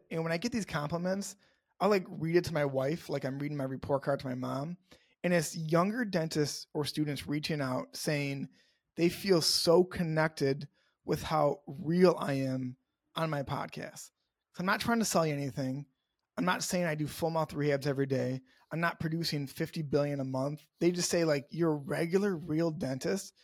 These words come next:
It makes us feel good." And connecting with other people, Sean, it lights me up. It, it's what gets me going.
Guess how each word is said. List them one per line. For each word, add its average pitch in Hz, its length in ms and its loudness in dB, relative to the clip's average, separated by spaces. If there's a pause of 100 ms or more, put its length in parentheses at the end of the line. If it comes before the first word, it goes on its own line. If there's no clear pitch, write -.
(280)
It 151 80 -4
makes 156 220 -2
us 143 100 0
feel 139 220 -2
good." 131 340 -4 (340)
And 175 120 -6
connecting 180 500 0
with 202 240 4
other 175 240 0
people, 180 640 0 (280)
Sean, 190 300 2
it 165 120 -2
lights 156 360 0
me 143 140 -2
up. - 240 -6
It, 156 200 -2
it's 156 160 -4
what 160 280 0
gets 160 280 -2
me 156 120 -2
going. 123 460 -6